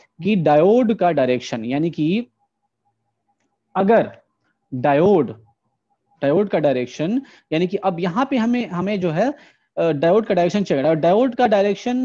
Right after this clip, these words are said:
नीचे की तरफ, यानी कि एरो डायरेक्शन नीचे की तरफ है, ये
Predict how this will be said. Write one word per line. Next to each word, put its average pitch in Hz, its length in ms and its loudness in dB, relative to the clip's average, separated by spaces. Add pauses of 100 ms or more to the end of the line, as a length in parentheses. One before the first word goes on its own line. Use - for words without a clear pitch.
(280)
नीचे 196 360 -2
की 220 120 -4
तरफ, 147 200 -4
यानी 165 140 -4
कि 175 160 -8
एरो 196 200 2
डायरेक्शन 196 400 0
नीचे 185 260 -4
की 185 100 -4
तरफ 131 280 -4
है, 160 120 -6
ये 151 340 -4